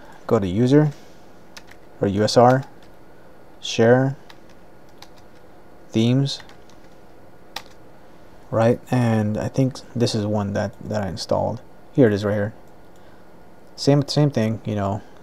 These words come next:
just find your, uh, gnome shell, here it is, C S S, and just, uh, go ahead and, uh, do your thing, I guess, you know what I mean? So that's it for that, and if you have any questions, feel free to ask,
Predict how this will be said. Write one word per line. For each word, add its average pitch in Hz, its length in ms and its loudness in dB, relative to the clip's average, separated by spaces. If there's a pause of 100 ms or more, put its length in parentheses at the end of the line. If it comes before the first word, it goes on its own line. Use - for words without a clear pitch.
(140)
just - 180 -8
find 117 240 2
your, 107 220 2
uh, 98 220 0 (340)
gnome 113 220 -2
shell, 104 300 2
here 104 160 -2
it 95 40 -2
is, 92 220 -6 (340)
C - 200 -4
S 110 180 0
S, 101 380 -2 (1300)
and 98 380 -4
just, 101 300 -6
uh, 98 240 -2
go 107 140 -2
ahead 107 120 2
and, 101 100 -4
uh, 95 200 -4 (240)
do 120 80 -2
your 110 140 0
thing, 110 260 0
I 98 80 -4
guess, 101 260 -4
you 104 80 -6
know 107 60 -2
what 110 60 -2
I - 20 -2
mean? 117 180 -2 (560)
So 113 460 4 (840)
that's 120 240 4
it 151 120 6
for - 100 0
that, 127 300 6
and 110 380 -4 (580)
if - 80 -8
you 151 60 4
have 160 60 6
any 165 60 6
questions, 143 360 6
feel 131 100 0
free 156 140 4
to 123 60 10
ask, 107 440 2